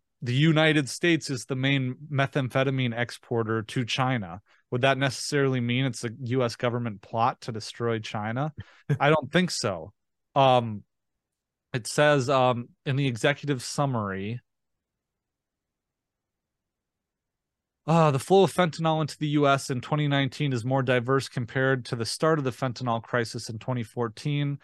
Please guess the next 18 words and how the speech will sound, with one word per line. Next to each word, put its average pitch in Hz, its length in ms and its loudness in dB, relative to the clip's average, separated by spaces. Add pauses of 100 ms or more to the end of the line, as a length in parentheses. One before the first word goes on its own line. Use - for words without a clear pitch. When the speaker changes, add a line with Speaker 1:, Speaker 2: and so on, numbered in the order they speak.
(100)
Speaker 2:
Mm-hmm. 110 200 -10
Speaker 1:
with 123 140 -8
new 147 140 -4
source 147 320 -2
countries 139 460 -2
and 123 80 -4
new 131 120 0
transit 131 440 -4
countries 127 400 -6
emerging 123 500 -4
as 113 140 -6
significant 123 560 -8
trafficking 120 640 -2
nodes." 107 580 -2 (1300)
Um, 110 640 0 (200)
new 139 200 -2
source 147 420 2
countries. 135 920 0